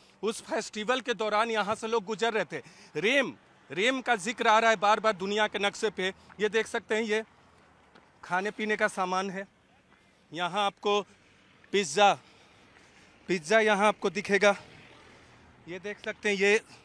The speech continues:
इन तस्वीरों से आप समझ सकते हैं कि त-, क्या तांडव मचाया था। आपको दिखाते हैं, एक बहुत अस-,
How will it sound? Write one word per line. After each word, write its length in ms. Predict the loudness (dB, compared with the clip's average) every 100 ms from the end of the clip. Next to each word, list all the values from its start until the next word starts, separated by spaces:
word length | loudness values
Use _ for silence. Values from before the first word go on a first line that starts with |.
| -20 -16 -8
इन 140 | -4
तस्वीरों 540 | -2 -2 -4 -2 0
से 260 | 0 -2 -2
आप 400 | -2 -6 -6 -8 -10 -16 -20 -8
समझ 280 | -4 -4
सकते 280 | -4 -6 -6
हैं 80 | -6
कि 200 | -6 -8 -8
त-, 160 | -6 -6 -12 _ _ -2
क्या 180 | 2 2
तांडव 460 | 0 -2 0 0
मचाया 340 | -2 0 0 0
था। 140 | 2
आपको 240 | 0 0
दिखाते 380 | -6 -2 -2 0
हैं, 80 | -4
एक 80 | -2
बहुत 320 | 0 0 0
अस-, 180 | -4